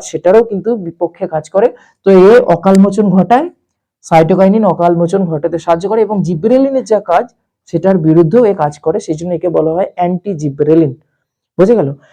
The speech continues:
এবার আসি কৃত্রিম হরমোন।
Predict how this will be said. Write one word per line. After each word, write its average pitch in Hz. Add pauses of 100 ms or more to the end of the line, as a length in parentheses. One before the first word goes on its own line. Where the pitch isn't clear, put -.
(300)
এবার 269
আসি 254 (2250)
কৃত্রিম 220
হরমোন। 127